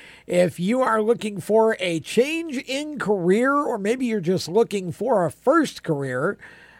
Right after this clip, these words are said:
uh, My Computer Career might just be a great option for you. If you've thought about doing something different and you want a career that is certainly gonna continue to,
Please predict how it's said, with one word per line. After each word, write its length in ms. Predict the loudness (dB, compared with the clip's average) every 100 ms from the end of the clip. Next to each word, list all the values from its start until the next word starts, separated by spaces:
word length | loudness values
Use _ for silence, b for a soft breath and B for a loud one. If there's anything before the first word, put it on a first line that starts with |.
| B
uh, 420 | -4 0 2 2 2
My 220 | 0 0
Computer 460 | -4 -2 -2 -2
Career 680 | -4 -2 2 6 8 8 6 b b b
might 340 | 4 4 4
just 560 | 0 6 8 8 4 -4
be 300 | -2 0 -4
a 120 | -6
great 400 | -6 -2 -2 0
option 500 | 0 -2 -4 -8 -8
for 260 | -6 -2 -2
you. 160 | -2 -8 B B B B
If 240 | 0 0 0
you've 180 | -2
thought 340 | 0 2 4 4
about 300 | 6 6 6
doing 260 | 2 2
something 440 | -2 -4 -2 -4 -2
different 380 | -2 -2 -4 -4
and 80 | -4
you 80 |
want 220 | -2 -2 -2
a 40 |
career 400 | -6 -4 -2 0
that 140 | 0
is 120 | -2 -4
certainly 380 | -4 -4 -4
gonna 200 | -4 -4
continue 500 | -6 -10 -8 -6 -4
to, 120 | -4